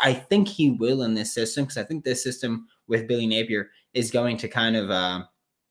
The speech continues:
is going to kind of emphasize his strengths. Um, I, I, I think he could work his way into being a day two pick.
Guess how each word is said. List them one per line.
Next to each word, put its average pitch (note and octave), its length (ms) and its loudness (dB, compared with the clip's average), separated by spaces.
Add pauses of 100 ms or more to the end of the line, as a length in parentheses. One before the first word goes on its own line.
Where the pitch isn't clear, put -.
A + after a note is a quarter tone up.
(460)
is A2+ 120 -4
going A#2 160 0
to A2 60 2
kind A2 180 -2
of - 80 -10
emphasize C#3+ 720 -2 (300)
his A2 240 -2
strengths. - 640 -2 (300)
Um, A#2 440 2
I, B2+ 320 4
I, C#3 180 6
I D3 40 6
think F3 180 0
he C#3+ 60 2
could B2 120 0
work B2 140 0
his A#2+ 100 -8
way A#2+ 120 0
into A#2 120 -2
being A2 160 0
a G2 80 -4
day G#2+ 160 2
two G2+ 180 -6
pick. D3+ 340 0